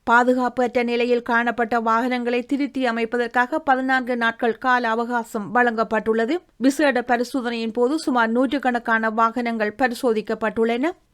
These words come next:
கிழக்கில் கிண்ணியா நகர சபையின் தவிசாளர் எம் எம் மக்தினுடன் நாடாளுமன்ற உறுப்பினர் கஜேந்திரகுமார் பொன்னம்பலம் உட்பட குழுவினரின் சந்திப்பு கிண்ணியா நகர சபையில் இடம்பெற்றது.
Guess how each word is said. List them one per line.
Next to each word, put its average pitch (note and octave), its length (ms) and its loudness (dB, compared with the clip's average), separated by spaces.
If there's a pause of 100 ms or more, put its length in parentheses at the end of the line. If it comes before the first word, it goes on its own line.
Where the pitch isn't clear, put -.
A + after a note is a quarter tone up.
கிழக்கில் D4+ 520 0
கிண்ணியா E4 460 -2
நகர C#4+ 300 -2
சபையின் D4 500 -4
தவிசாளர் C4 580 -2
எம் B3+ 200 0
எம் D4+ 120 -2 (100)
மக்தினுடன் B3+ 720 0 (200)
நாடாளுமன்ற F4 680 0
உறுப்பினர் C#4 500 -4
கஜேந்திரகுமார் D4+ 720 -2
பொன்னம்பலம் C4+ 500 -2
உட்பட B3+ 360 -2
குழுவினரின் C4 640 -2
சந்திப்பு A#3+ 400 -4 (160)
கிண்ணியா D#4 320 0
நகர C4 340 -2
சபையில் A#3+ 520 -2
இடம்பெற்றது. A3+ 580 0